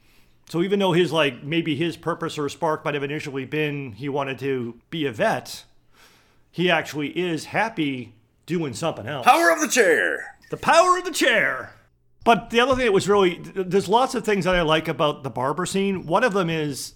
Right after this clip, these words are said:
Speaker 1: and we see it a couple of times throughout the movie, it's the first time that Dez ever, uh, Dez and Joe ever have a real conversation.
Speaker 2: Mm-hmm.
Speaker 1: 'Cause, like, when they're going in there, like, De-, uh, Joe is explaining to twenty-two, it's like, "Oh, yeah, this is this guy. We're friends. We only talk about jazz, though,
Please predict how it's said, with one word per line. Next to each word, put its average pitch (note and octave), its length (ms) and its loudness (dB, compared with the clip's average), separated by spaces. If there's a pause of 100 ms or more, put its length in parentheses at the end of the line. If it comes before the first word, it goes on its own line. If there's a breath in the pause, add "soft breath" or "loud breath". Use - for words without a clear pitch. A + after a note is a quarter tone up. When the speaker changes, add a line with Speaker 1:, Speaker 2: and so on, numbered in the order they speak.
Speaker 1:
and D#3 180 0
we C#3+ 80 0
see G#3 180 -6
it F3 80 0
a C3+ 40 -2
couple D#3+ 300 -2
of C#3 80 -6
times B2+ 300 -2
throughout C#3 220 -4
the C3 80 -6
movie, C#3+ 440 -2 (520 loud breath)
it's E3+ 140 -4
the A3 100 2
first B3 300 -2
time A3+ 180 0
that F3+ 220 -4
Dez F3 300 0
ever, D#3+ 680 -2
uh, D3 260 -2 (260)
Dez E3+ 200 -2
and C#3 100 -4
Joe D#3+ 220 0
ever D#3 200 0
have C#3+ 200 0
a B2+ 60 -2
real C3+ 360 -2
conversation. A#2 680 -2
Speaker 2:
Mm-hmm. - 80 -20 (600)
Speaker 1:
'Cause, C3+ 120 -6
like, D#3 180 0
when D3+ 120 -4
they're C#3+ 100 -2
going F#3 300 2
in F#3 140 -2
there, C#3+ 360 0
like, C3+ 320 -4
De-, D#3+ 340 -2
uh, C3+ 200 -4
Joe D#3+ 320 2
is A#2+ 120 0
explaining C#3 360 0
to B2 60 0
twenty-two, D#3 360 0
it's C#3 80 0
like, D#3 160 0
"Oh, F3+ 80 6
yeah, D#3 220 4
this C3+ 160 -8
is E3+ 100 -4
this D#3 160 -6
guy. C#3+ 240 4
We're C#3 140 2
friends. C#3 440 0
We C#3 140 0
only D3+ 220 0
talk C#3 260 2
about B2+ 320 -2
jazz, C3+ 520 0
though, B2+ 500 0